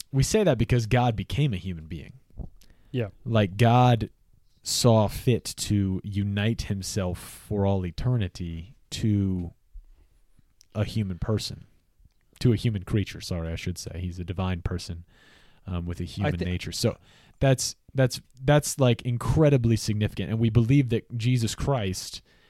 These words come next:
Speaker 1: the second person of the Trinity, is the king of the entire universe. Um,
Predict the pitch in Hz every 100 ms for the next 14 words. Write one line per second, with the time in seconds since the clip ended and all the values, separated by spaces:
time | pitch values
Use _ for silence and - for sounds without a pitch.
0 | _ 117 - 123 120 120 123 113 107 101
1 | - 135 120 95 90 - _ _ _ _
2 | 127 117 107 107 - 156 143 113 101 104
3 | 101 - 117 107 101 123 98 85 - -
4 | - - _ _ _ _ _ - 104 101
5 | 98 98